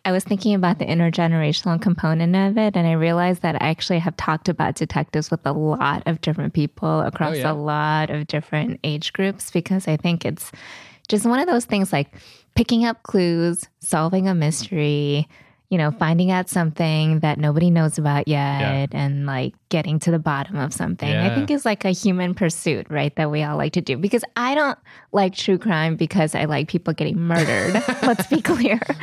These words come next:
Speaker 2: Well.
Speaker 1: I like true crime because I like the idea of people solving a mystery.
Speaker 2: Yeah.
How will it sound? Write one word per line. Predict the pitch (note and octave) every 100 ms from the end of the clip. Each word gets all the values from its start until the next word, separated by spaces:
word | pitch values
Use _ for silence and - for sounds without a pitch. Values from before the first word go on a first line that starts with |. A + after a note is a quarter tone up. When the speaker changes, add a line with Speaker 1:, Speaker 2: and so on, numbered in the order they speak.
| - G4
Speaker 2:
Well. | F4+ E4+ D#4 -
Speaker 1:
I | A#3+ C4+
like | D4 C#4+
true | - C4+
crime | - G#3 G#3 G3+
because | G3 B3 F#3 F#3+
I | G3
like | F#3+ F#3 G3
the | A#3
idea | G3+ F3+ F#3
of | F#3+
people | A#3 F3+ G3+
solving | - D#3+ E3 F#3 G#3+
a | A#3
mystery. | E4+ - - - - - -
Speaker 2:
Yeah. | A2 F#2